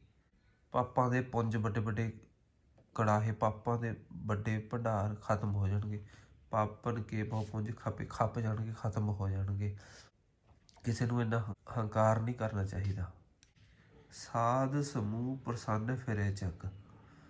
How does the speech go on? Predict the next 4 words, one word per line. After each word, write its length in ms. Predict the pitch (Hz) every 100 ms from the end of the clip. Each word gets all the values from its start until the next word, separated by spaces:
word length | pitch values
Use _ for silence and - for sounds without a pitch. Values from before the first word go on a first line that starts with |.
| - - - - -
ਸ਼ਤਰੂ 640 | - - 110 - 127 131
ਸਭੇ 520 | - 110 107 120 123 - - - - -
ਅਵਲੋਕ 500 | 117 110 107 107 117 - - - - - - - - - -
ਚਪੈਂਗੇ।" 640 | 117 107 98 98 101 90